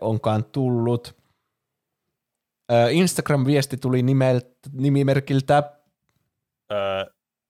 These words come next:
Speaker 2: ka-, kolme, kolmio, ko-, kolmiokoira.
Speaker 1: Kolmiokoira.
Speaker 2: <laughs> Tää on nyt pitkään aikaa, niin mulla ei ole niin, ole tullut tämmöstä niin hetkeä, niin pitää, että yhtäkkiä pitää keksiä joku nimi, niin nyt oli jotenkin tosi vaikea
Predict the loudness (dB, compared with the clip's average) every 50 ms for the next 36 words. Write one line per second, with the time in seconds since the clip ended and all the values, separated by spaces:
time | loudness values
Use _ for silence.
0 | _ -20 -20 -20 _ -10 -4 -2 0 0 0 0 -2 -6 _ _ _ _ _ _
1 | _ _ _ _ -20 -20 _ _ _ _ _ _ _ _ -20 -20 _ -4 -2 0
2 | 0 2 0 0 0 0 0 0 -2 -2 -6 _ -2 0 0 0 0 0 2 2
3 | 2 0 -2 -6 _ _ _ _ -20 -20 -20 _ _ _ -8 -6 -4 -4 -6 -8
4 | -4 -2 0 0 2 2 2 2 2 2 2 2 0 -2 -6 -10 -18 _ _ _
5 | _ _ _ 0 0 2 2 2 0 0 0 -2 -2 -4 -6 -6 -6 -4 -4 -4
6 | -6 -8 -12 -16 _ -10 -6 -4 -4 -4 -6 -10 -12 -4 -2 0 0 0 0 -4
7 | -8 -8 -8 -6 -6 -6 -2 0 0 2 0 0 -2 -2 -4 -4 -4 -6 -6 -4
8 | -4 -2 -2 -2 -4 -4 -4 -6 -6 -8 -10 _ _ _ _ -16 -14 -14 -12 -8
9 | -8 -6 -6 -6 -6 -6 -8 -8 -8 -10 -10 -8 -8 -6 -6 -8 -8 -10 -8 -8
10 | -8 -8 -8 -8 -4 -4 -2 -2 -2 -4 -6 -8 -10 -10 -8 -6 -6 -6 -8 -10
11 | _ _ -10 -10 -10 -12 _ _ _ _ _ -14 -14 -14 -10 -8 -10 -8 -6 -6
12 | -6 -6 -4 -6 -8 -8 -8 -8 -8 -8 -6 -6 -6 -6 -6 -8 -8 -8 -8 -6
13 | -6 -6 -6 -6 -6 -8 -10 -8 -8 -8 -8 -6 -6 -8 -8 -8 -8 -10 -10 -10